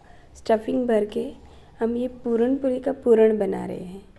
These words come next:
तो पूरण में थोड़ा संभाल के करना पड़ता है, वो उड़ता भी है, तो उसे स्लो गैस में ही करिए। बस इसे लगातार चलाते रहना। और ये चम्मच है ना, वो खड़ा रहना चाहिए,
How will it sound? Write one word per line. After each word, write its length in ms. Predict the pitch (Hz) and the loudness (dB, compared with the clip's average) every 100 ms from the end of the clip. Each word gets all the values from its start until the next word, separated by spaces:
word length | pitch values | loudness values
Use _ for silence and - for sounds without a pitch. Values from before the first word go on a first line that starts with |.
| - - - - - | -20 -20 -20 -20 -4
तो 100 | 220 | -4
पूरण 400 | 220 220 226 226 | 0 2 2 2
में 220 | 226 226 | 0 -2
थोड़ा 260 | 226 220 226 | 0 0 0
संभाल 460 | - 208 202 202 | -2 -2 -2 -2
के 120 | 208 | -4
करना 240 | 226 214 220 | -2 -2 -2
पड़ता 260 | 220 220 | -6 -4
है, 120 | 233 233 | -2 -2
वो 480 | 233 - 214 208 | -4 -8 -4 -2
उड़ता 320 | 214 208 240 220 | -2 0 -2 0
भी 200 | 240 247 | -2 -2
है, 200 | 262 294 - - - - - | -4 -6 -14 -20 -20 -20 -2
तो 100 | 220 | 0
उसे 260 | 214 247 240 | 0 -4 -8
स्लो 560 | - 233 226 254 - - - | -2 2 2 0 -4 -18 -6
गैस 300 | 220 220 - | 0 0 0
में 80 | 240 | 0
ही 160 | 233 320 | 2 2
करिए। 480 | 311 214 202 196 - - - - - - - - - - - - - - - - - - - | 4 4 4 0 -8 -20 -20 -20 -20 -20 -20 -20 -20 -20 -20 -20 -20 -20 -20 -20 -20 -14 -2
बस 200 | 247 247 | 0 0
इसे 180 | 226 233 | -2 2
लगातार 560 | 220 220 220 233 247 | 2 2 0 -2 -4
चलाते 440 | - 214 214 220 220 | -2 0 0 0 -2
रहना। 300 | 202 202 202 - - - 226 | -2 -6 -10 -18 -20 -4 -2
और 80 | |
ये 120 | 233 247 | 0 0
चम्मच 520 | 247 220 233 262 302 | 4 4 4 0 -2
है 80 | 302 | -4
ना, 300 | 285 320 - - - - - - - - | -4 -8 -12 -20 -20 -20 -20 -20 -20 -4
वो 140 | 220 226 | -2 -2
खड़ा 400 | 226 - 220 240 | -2 2 4 4
रहना 260 | 269 247 | 2 -2
चाहिए, 460 | 247 - 226 202 214 | -6 -4 -2 -2 -6